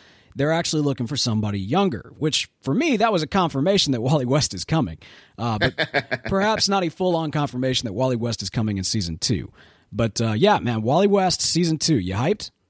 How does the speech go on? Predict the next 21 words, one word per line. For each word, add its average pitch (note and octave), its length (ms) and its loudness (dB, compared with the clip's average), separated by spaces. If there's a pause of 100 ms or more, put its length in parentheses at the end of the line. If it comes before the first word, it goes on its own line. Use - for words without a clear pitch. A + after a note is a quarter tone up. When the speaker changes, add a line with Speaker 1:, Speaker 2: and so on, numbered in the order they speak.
(480)
Speaker 2:
Yeah, D3 280 2
dude, C#3 240 -2
that's D#3+ 160 -2
awesome. A2+ 420 -2
Well, D#3+ 220 2 (160)
are D#3+ 80 6
we D3+ 80 4
sure C#3 200 0
it's G#3+ 140 -2
season C#4+ 240 -2
two? F4+ 400 -2
Speaker 1:
Uh, D#3 400 2
yes, - 400 0
we C#3 200 2
are. D3 260 0
We C3 120 0
are B2+ 120 -2
sure B2 240 -2
it's A#2 100 -2
season F#2+ 280 -2
two. - 220 -10